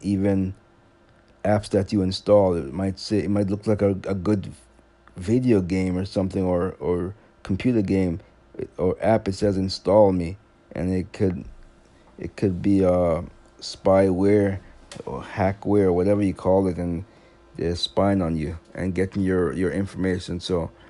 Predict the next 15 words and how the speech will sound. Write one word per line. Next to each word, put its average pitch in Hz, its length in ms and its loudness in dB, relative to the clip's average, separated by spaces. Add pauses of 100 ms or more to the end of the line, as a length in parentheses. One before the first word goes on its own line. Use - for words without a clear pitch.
(300)
I'll 92 160 0
be 107 160 0
really 107 320 4
wary 101 420 4
about 87 380 0 (580)
anything 104 360 -2
that 95 100 0
says 98 300 -2
free. 90 460 -6 (480)
Basically, 107 680 0 (720)
nothing 107 460 0
in 101 120 2
life 95 220 2
is 92 80 -6
free. 92 380 -4